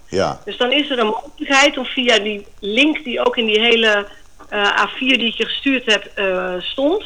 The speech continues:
Speaker 1: Ja.
Speaker 2: kan je een toestemming vragen waarom jij zo nodig naar Israël moet.
Speaker 1: Juist.
Speaker 2: En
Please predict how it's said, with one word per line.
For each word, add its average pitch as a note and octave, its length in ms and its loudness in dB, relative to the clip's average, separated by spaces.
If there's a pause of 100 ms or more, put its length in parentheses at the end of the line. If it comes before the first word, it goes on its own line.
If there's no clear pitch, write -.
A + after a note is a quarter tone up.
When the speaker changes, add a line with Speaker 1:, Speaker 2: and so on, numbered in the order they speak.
Speaker 1:
Ja. D2 320 -4
Speaker 2:
kan C#4+ 140 2
je D#4 120 4
een C4+ 120 -2
toestemming G4 480 -6 (120)
vragen C4+ 300 2
waarom B3 340 2
jij A#3 180 4
zo A3 140 0
nodig B3 380 4
naar A3+ 140 2
Israël G3+ 320 -4
moet. C#3 240 -8 (320)
Speaker 1:
Juist. A3 400 0
Speaker 2:
En G#3+ 40 0